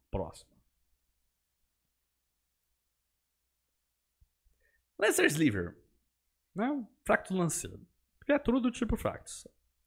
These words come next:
Fractus tem First Strike. Ah, ele é redundante, porque já tem Fractus da First Strike, só que mais barato, né? Mais barato, né? Mais barato. Vamos ver. Vamos ver, vamos ver.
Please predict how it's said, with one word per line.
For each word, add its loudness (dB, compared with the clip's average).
Fractus 4
tem 4
First 6
Strike. -6
Ah, -6
ele -6
é 2
redundante, 2
porque 0
já 4
tem -2
Fractus 4
da 2
First 0
Strike, -4
só -4
que -10
mais 2
barato, 4
né? -2
Mais 2
barato, 0
né? -4
Mais -2
barato. 0
Vamos 0
ver. -4
Vamos -6
ver, -4
vamos -8
ver. -8